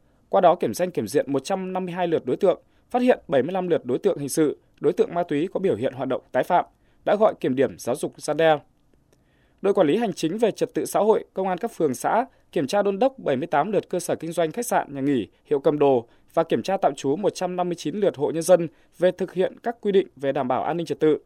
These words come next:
nhắc nhở mười sáu trường hợp, xử lý phạt hành chính bốn trường hợp vi phạm. Công an các phường xã, bảo vệ dân phố và lực lượng dân quân tự vệ, lực lượng xung kích phòng chống ma túy thực hiện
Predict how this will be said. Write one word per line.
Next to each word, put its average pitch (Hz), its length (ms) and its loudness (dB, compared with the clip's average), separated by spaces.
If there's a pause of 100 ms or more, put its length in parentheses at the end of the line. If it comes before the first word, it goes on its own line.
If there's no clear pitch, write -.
(520)
nhắc 262 120 0
nhở 214 180 4
mười 123 120 -2
sáu 135 180 -2
trường 180 140 0
hợp, 147 220 2 (240)
xử 160 320 0
lý 135 260 0
phạt 180 180 -6
hành 147 160 -4
chính 151 320 -4
bốn 135 140 2
trường 151 160 -4
hợp 143 160 0
vi 147 60 -6
phạm. 156 240 4 (840)
Công 226 140 0
an 220 140 4
các 254 120 0
phường 170 180 -2
xã, 160 280 2
bảo 180 200 0
vệ 120 180 0
dân 170 140 -6
phố 156 360 4
và 131 100 -2
lực 123 180 -4
lượng 143 140 -2
dân 165 160 -4
quân 175 140 0
tự 151 120 -4
vệ, 135 240 4 (320)
lực 175 160 0
lượng 190 160 0
xung 208 180 -6
kích 269 200 -6
phòng 139 220 -6
chống 139 180 -4
ma 180 80 -2
túy 165 320 0 (280)
thực 190 100 -2
hiện 208 160 4